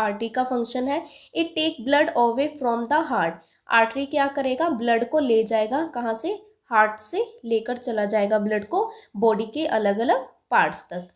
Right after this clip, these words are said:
वेन्स का काम क्या होता है कि ब्लड को वापस लेके आएगा हार्ट तक, ठीक है। जो अलग अलग पार्ट्स में ब्लड जाया हो-, अ, गया होता है ना, उसको ये वापस लेके आएगा, यानी इसका अपोजिट है ये।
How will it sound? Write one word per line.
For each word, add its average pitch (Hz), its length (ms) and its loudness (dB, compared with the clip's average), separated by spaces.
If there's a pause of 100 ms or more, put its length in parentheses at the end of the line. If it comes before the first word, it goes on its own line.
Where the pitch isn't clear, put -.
(400)
वेन्स 254 380 -4
का 320 140 2
काम 294 300 2
क्या 294 140 0
होता 262 240 0
है 311 220 -2 (260)
कि 330 100 0
ब्लड 247 380 0
को 349 120 -2
वापस 262 440 2
लेके 240 420 -2
आएगा 202 340 0 (220)
हार्ट 190 380 -2
तक, 190 220 -10
ठीक 285 160 -10
है। 427 100 -6 (260)
जो 254 120 2
अलग 240 320 2
अलग 262 240 0
पार्ट्स 226 400 2
में 247 300 0
ब्लड 220 280 0
जाया 208 340 2
हो-, 247 100 2
अ, 220 400 0
गया 214 260 4
होता 247 240 -2
है 269 80 -4
ना, 359 120 0 (220)
उसको 233 240 -6
ये 359 100 2
वापस 240 420 0
लेके 220 220 -2
आएगा, 190 180 -2
यानी 214 300 0
इसका 285 300 -4 (260)
अपोजिट 214 480 -4
है 214 140 0
ये। 294 100 0